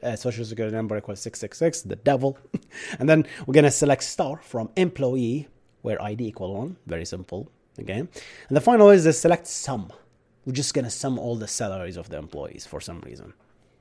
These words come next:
Yeah. So the first one, row-oriented databases, guys. So for row-oriented databases, tables are stored as rows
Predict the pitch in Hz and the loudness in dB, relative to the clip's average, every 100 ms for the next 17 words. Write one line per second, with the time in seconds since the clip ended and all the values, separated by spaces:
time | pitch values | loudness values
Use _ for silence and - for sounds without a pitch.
0 | _ _ _ _ - - _ _ _ _ | _ _ _ _ -16 -16 _ _ _ _
1 | _ _ _ _ _ - _ _ 285 - | _ _ _ _ _ -20 _ _ 0 2
2 | 302 208 - - _ _ _ - 170 254 | 0 0 -8 -14 _ _ _ -6 2 4
3 | 254 190 170 160 147 123 107 73 - - | 4 2 2 0 -4 -8 -8 -10 -12 -14
4 | - - - - - - - 208 220 233 | -14 -14 -16 -16 -16 -2 4 6 8 8
5 | 320 339 233 220 214 185 147 127 110 90 | 6 4 2 2 0 -2 -2 -2 -2 -4
6 | 67 - 50 - - _ _ _ _ _ | -8 -16 -18 -20 -20 _ _ _ _ _
7 | _ _ - - 170 247 269 285 277 226 | _ _ -2 6 6 6 2 2 2 0
8 | - _ _ 135 135 - - - 220 254 | -8 _ _ 0 0 0 -4 2 4 4
9 | 254 - - 113 98 - - 120 135 69 | 2 0 -6 -6 -8 -12 -2 4 4 4
10 | 67 - - | -4 -14 -18